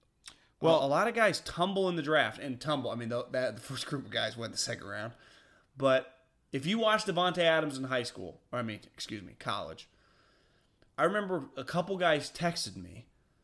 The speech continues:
Speaker 2: being like, "I think Davante," and these were just scouts around the league that were just, like, cross-checking. They didn't even do the West.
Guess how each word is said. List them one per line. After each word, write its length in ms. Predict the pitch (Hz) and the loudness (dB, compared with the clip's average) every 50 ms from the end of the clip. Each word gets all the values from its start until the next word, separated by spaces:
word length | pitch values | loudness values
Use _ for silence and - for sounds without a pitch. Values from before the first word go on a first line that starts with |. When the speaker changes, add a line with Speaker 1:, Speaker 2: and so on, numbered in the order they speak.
| _ _ - | _ _ -4
Speaker 2:
being 160 | 127 135 127 | -4 -2 -2
like, 120 | 127 120 - - | -2 -4 -2 -4
"I 80 | 143 | -4
think 200 | 170 - 240 196 | -2 -4 -4 -4
Davante," 480 | 143 113 120 120 127 123 - 135 - - | -4 -2 0 0 0 0 0 -2 0 0
and 100 | 143 170 | 2 2
these 140 | 175 151 143 | 2 2 0
were 80 | 131 | -2
just 180 | 120 131 120 - | -2 -2 -2 0
scouts 360 | - - 120 123 139 135 - | 2 2 2 2 2 0 0
around 200 | 135 135 135 131 | 0 0 0 0
the 60 | 131 123 | 0 0
league 260 | 123 123 135 127 117 | 0 0 0 0 -2
that 80 | 120 | -4
were 60 | 113 113 | -4 -4
just, 140 | 123 120 | -6 -6
like, 140 | 120 110 - | -6 -8 -10
cross-checking. 640 | - - 147 135 131 139 131 - - 147 139 135 143 | -6 -2 0 2 4 2 2 4 2 2 2 4 4
They 80 | 151 | 4
didn't 100 | 180 196 | 4 4
even 140 | 190 160 135 | 4 2 4
do 140 | 127 160 170 | 4 6 6
the 100 | 147 135 | 6 6
West. 480 | 127 147 170 143 - - - - - | 8 8 8 6 6 0 -4 -4 -8